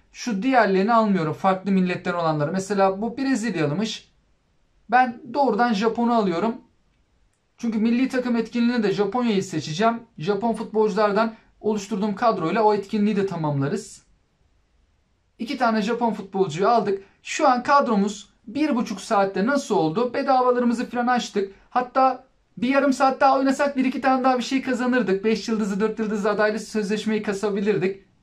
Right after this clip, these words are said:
İstatistiğe göre yapsın. Şu an kadromuza baktığımız zaman yine de fena olmadı. Daha bir buçuk saat için Messi, Bergkamp, Jota, e, sol açıkta Sancho, Japonlar var. Stoperin bir tanesi Ibanez.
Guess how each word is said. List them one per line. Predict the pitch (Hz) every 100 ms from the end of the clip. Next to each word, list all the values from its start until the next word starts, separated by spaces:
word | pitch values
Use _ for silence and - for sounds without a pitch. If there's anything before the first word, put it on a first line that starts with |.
| _ _ _
İstatistiğe | 208 - 254 233 - 254
göre | 240 247
yapsın. | 254 247 - 175 220 - _ _ _ _ _ _ _
Şu | - - 277
an | 247 254 - _ _ -
kadromuza | 196 214 247 233 240 202
baktığımız | 202 - 226 247 220
zaman | 190 196 226 233
yine | 175 262
de | 294
fena | 277 277 277
olmadı. | 302 277 196 190
Daha | 233 208
bir | 269 240
buçuk | - 208
saat | - 185 180
için | 147 233 262 -
Messi, | 135 160 214 240 - - 226 208 170
Bergkamp, | 190 220 220 226 226 185
Jota, | 185 214 220 226 226 220 -
e, | 147
sol | - 202 214
açıkta | 214 220 - 226 214 -
Sancho, | - 180 202 196 220 226 226 _ _ -
Japonlar | 131 208 208 226 226 226
var. | 220 226 233 - _ _
Stoperin | - - 196 226 226
bir | 214 -
tanesi | 233 226 220 233
Ibanez. | 202 208 220 214 220 -